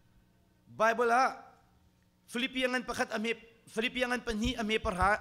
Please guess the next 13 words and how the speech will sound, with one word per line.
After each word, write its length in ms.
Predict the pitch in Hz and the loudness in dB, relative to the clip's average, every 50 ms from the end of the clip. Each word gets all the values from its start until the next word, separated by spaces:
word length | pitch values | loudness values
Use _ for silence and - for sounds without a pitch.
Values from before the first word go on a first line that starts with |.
| - - - | -2 -8 -8
pakhat 220 | - 190 - 208 190 | -6 -4 -2 -2 -4
in 100 | 185 - | -4 -4
parha 220 | - 170 196 175 | -2 -2 -2 -2
tiang. 260 | 175 175 180 185 180 151 - - - _ _ _ _ | -2 -4 -6 -6 -6 -8 -14 -20 -20 _ _ _ _
Filipiangan 640 | - - 240 247 262 - 240 240 233 233 233 226 - | -8 -2 0 0 0 0 0 -2 0 -2 -4 -2 -2
panhi 480 | 233 208 196 226 262 277 262 - - - 196 | -2 -2 0 -2 -2 -2 -4 -8 -10 -8 -4
ame 160 | 208 226 226 | 2 2 2
pakhat 220 | 220 208 - 208 190 | 2 2 -2 -2 -2
in 40 | - | 0
parha 160 | 180 196 202 196 | 0 2 2 2
tiang 240 | - 180 170 165 | 0 -6 -8 -6
hi, 240 | 165 196 233 254 247 - - - _ _ _ _ _ | -6 -4 -4 -6 -6 -10 -16 -20 _ _ _ _ _
kaka 480 | - 220 - - 202 226 254 247 - | -6 -6 -4 0 0 2 2 2 0